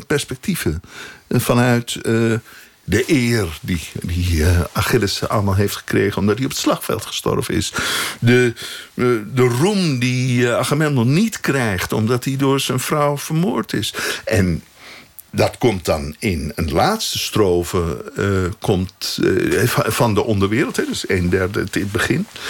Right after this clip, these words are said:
Het is prachtig, prachtig, want die mannen spreken tegen elkaar... alleen maar om te zeggen,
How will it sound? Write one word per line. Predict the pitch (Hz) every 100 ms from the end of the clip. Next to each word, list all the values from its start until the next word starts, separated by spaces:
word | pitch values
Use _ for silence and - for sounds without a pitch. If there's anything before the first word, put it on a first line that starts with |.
| -
Het | -
is | 131
prachtig, | - - 330 - - -
prachtig, | - 214 - 180
want | 147 135 - -
die | 208 196 - - - - - -
mannen | 170 139
spreken | - 226 254 220
tegen | - 165 208
elkaar... | - 208
alleen | - 170 302 294
maar | 285
om | 240
te | 226
zeggen, | - 262 -